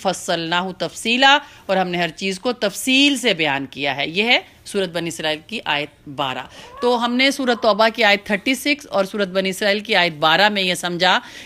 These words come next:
کہ یہ دن اور رات کا آنا جانا، یہ مہینوں کی پیدائش، یہ اس کی تخلیق، یہ ساری چیزیں کیا ہیں؟ یہ ہیں، آ، اللہ کی نشانیاں ہیں اور اس میں سے کوئی بھی چیز بری نہیں ہے۔ اچھا، اب ہم، ہم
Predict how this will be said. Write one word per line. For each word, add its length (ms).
کہ 80
یہ 100
دن 320
اور 180
رات 340
کا 100
آنا 300
جانا، 380
یہ 200
مہینوں 480
کی 140
پیدائش، 640
یہ 80
اس 120
کی 120
تخلیق، 680
یہ 100
ساری 320
چیزیں 280
کیا 280
ہیں؟ 140
یہ 200
ہیں، 280
آ، 40
اللہ 220
کی 80
نشانیاں 580
ہیں 180
اور 140
اس 140
میں 80
سے 200
کوئی 260
بھی 100
چیز 240
بری 260
نہیں 260
ہے۔ 260
اچھا، 380
اب 280
ہم، 120
ہم 140